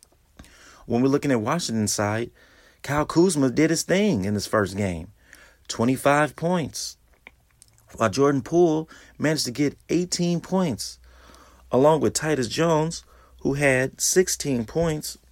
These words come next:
and six assists. Seems like their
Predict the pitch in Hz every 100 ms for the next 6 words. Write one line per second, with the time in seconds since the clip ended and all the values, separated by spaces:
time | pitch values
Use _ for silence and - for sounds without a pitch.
0 | _ - 160 170 - - - 185 180 -
1 | - 170 - 190 196 - - - _ -
2 | - 160 156 156 156 - 151 143